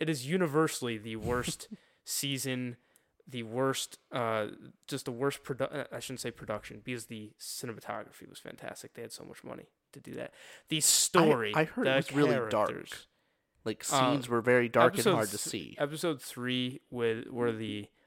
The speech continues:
Speaker 1: White Walkers attacked and then died in one episode after eight seasons of buildup of them being the big, big bad.
Speaker 2: You know, winter is coming, and it's gone.
Speaker 1: Winter is coming. We have the most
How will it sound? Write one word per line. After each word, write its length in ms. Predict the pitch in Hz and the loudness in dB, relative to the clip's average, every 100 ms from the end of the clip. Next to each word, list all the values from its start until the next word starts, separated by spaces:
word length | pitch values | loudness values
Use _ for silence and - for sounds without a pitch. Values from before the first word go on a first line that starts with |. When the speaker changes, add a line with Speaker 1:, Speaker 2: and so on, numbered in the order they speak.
| _ | _
Speaker 1:
White 260 | 127 120 | 0 2
Walkers 400 | 113 107 - 104 | 0 -2 -4 -8
attacked 480 | - - 117 113 - - | -8 -4 -2 -2 -4 -8
and 160 | 117 | -2
then 220 | 113 113 | -2 -2
died 400 | 110 107 110 120 | -2 -2 0 -2
in 140 | 117 110 | -4 -4
one 120 | 113 | -4
episode 560 | 113 - 127 131 131 - _ _ _ - | -4 -6 -6 -4 -6 -10 _ _ _ -4
after 400 | 117 - 110 107 | -4 -4 -6 -6
eight 180 | - 123 | -6 -6
seasons 460 | - 123 117 117 113 | -4 -4 -4 -4 -6
of 140 | 107 | -6
buildup 320 | 117 110 120 117 | -4 -2 -2 -4
of 120 | 107 | -6
them 180 | 110 110 | -6 -6
being 240 | 120 117 | -8 -8
the 80 | 107 | -10
big, 280 | 104 107 104 - _ | -6 -6 -6 -16 _
big 240 | 123 120 | -2 0
bad. 380 | 107 110 113 123 - | 0 4 2 0 -4
Speaker 2:
You 80 | 156 | 0
know, 40 | |
winter 300 | 131 175 - 143 | 2 4 6 6
is 100 | - | 4
coming, 460 | 220 180 104 101 - _ - - | 2 2 2 -4 -14 _ -20 -2
and 160 | 143 | 0
it's 140 | 127 - | 0 2
gone. 360 | 285 - - 135 | 2 4 0 -2
Speaker 1:
Winter 280 | 185 202 | -2 -2
is 120 | 214 - | -2 0
coming. 400 | 190 180 214 214 - - _ | 2 2 0 -4 -12 -20 _
We 200 | - 135 | -2 -2
have 380 | 131 139 135 120 | 2 2 2 -2
the 380 | 131 131 131 - _ _ | -6 -4 -6 -10 _ _
most 600 | 131 123 127 - - | -2 -2 0 -4 -6